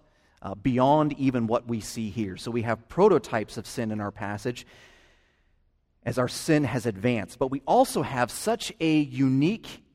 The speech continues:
character in Moses, and he has unique statements of intercession and atonement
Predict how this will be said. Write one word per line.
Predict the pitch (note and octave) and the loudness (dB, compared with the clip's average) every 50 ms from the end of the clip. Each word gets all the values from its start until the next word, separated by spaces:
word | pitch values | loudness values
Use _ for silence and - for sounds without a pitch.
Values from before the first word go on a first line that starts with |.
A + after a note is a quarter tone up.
| _ _ - | _ _ -16
character | - - G3 G#3 G3 D#3+ A2+ - - - G#2+ G2+ G2+ - | -8 -4 0 2 2 2 0 0 -2 -4 -4 -4 -4 -4
in | - C3+ A#2+ A2+ | 0 0 2 2
Moses, | A2+ A#2 B2 C3+ D3 C#3 A2+ G2 G2 F2+ F2 F2 F#2+ - - - _ _ _ _ _ | 4 4 6 6 6 4 2 -2 -6 -10 -10 -12 -12 -16 -18 -20 _ _ _ _ _
and | - B2+ C#3 | -2 0 2
he | D3+ D3 | 2 2
has | D3 D#3 C#3 B2 A#2 A#2 | 2 2 0 0 -2 -4
unique | B2+ B2 B2 C3 C#3 F3+ A#3 - - | -2 0 2 2 2 2 0 -2 -6
statements | - - - - F#3 F3+ F3+ - B2+ A2 F2+ F#2 - - - - - _ _ _ _ _ - | -10 -8 -2 0 0 0 0 -2 -6 -8 -8 -8 -12 -14 -14 -14 -18 _ _ _ _ _ -2
of | - B2 A2 - - - | 0 0 0 -2 -6 -2
intercession | E3 F3 E3+ - F3 D#3 - - - F3+ E3+ F3 - - - A2+ G2 F#2 F#2 _ _ _ _ _ _ - | 0 0 0 0 -2 -4 -4 -2 0 0 0 0 -2 -4 -6 -6 -6 -8 -12 _ _ _ _ _ _ -2
and | C3 C3 | 0 0
atonement | C3 B2+ C3 - - D#3 E3 E3+ D#3 A#2 G2+ F#2 | 0 -2 -4 -6 -2 0 2 2 2 0 0 -4